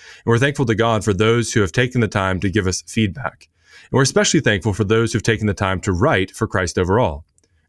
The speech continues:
And today, that includes Colin Smothers. Colin is a two-time graduate of Southern Seminary.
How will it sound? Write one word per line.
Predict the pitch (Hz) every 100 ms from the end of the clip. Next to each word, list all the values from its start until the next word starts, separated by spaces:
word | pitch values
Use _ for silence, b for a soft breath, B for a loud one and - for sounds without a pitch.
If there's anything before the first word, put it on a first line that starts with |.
| 123
And |
today, | 120 160 151
that | 120
includes | 120 113 107 -
Colin | 113 104 98
Smothers. | 117 113 85 71 - - b b b b
Colin | 135 139
is | 127
a | 120
two-time | 143 135 120
graduate | 104 104 117 120 147
of | - 95
Southern | - 107 101
Seminary. | 90 120 117 87 92